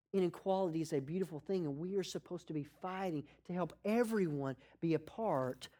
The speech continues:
of the community. Well, the last thing I see that maybe a point of application, is that in a sea of corruption and a cloud of perversion, there's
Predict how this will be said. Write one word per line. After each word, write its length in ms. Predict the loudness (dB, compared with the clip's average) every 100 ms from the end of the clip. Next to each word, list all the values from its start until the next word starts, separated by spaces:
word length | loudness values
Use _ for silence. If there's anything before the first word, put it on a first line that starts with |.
| _ 2
of 100 | 2
the 80 |
community. 720 | 2 0 0 0 -4 -8 -12 -18 _ _ _ _ _ _ _ _ _ _ _ _ -4
Well, 80 | 2
the 60 |
last 280 | 6 6 4
thing 160 | 0 2
I 80 |
see 480 | 0 0 2 2 4
that 180 | 0 -2 -10 _ 2
maybe 180 | 4
a 60 | 4
point 240 | 4 0
of 80 | 4
application, 760 | 4 4 -4 0 0 0 -2 -2
is 200 | -2 2
that 240 | 2 2 -2 -20 -4
in 100 | 2
a 80 | 2
sea 580 | 4 2 2 4 2 2
of 240 | 0 0 -2
corruption 720 | -6 2 4 4 0 -2 -2
and 140 | -2 -6
a 60 |
cloud 580 | -6 -4 0 2 2 0
of 180 | -2 -6
perversion, 800 | -8 -4 -2 -4 -6 -10 -12 -16 _ _ _ _ _ _ _ _ _ _ _ _
there's 180 | -6 -6